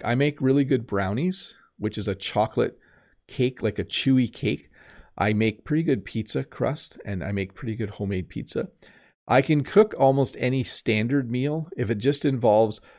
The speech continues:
potatoes or noodles or rice and some meat and vegetables, I can do all of those pretty good, but I'm not an amazing cook. I can get by. Um, when I make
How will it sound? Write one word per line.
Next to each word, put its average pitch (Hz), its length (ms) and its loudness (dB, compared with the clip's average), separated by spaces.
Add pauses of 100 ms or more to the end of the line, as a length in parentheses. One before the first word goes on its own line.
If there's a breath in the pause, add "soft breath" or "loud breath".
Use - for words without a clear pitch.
(200 soft breath)
potatoes 123 600 4
or 107 140 4
noodles 107 440 2
or 95 180 0
rice 101 520 -2 (160)
and 104 180 -2
some 101 220 -2
meat 98 180 -2
and 117 100 -8
vegetables, 113 680 -2
I 87 100 -6
can 104 180 -6
do 101 200 -2
all 92 200 -2
of 90 120 -6
those 92 280 -2
pretty 98 240 -4
good, 92 220 -2
but 127 140 4
I'm 127 120 6
not 127 320 2
an 110 120 -4
amazing 90 640 -6
cook. - 260 -10 (540 soft breath)
I 107 160 0
can 107 560 0
get 107 280 0
by. 104 360 0 (500)
Um, 90 340 -4 (380 soft breath)
when 107 160 2
I 107 100 4
make 110 320 0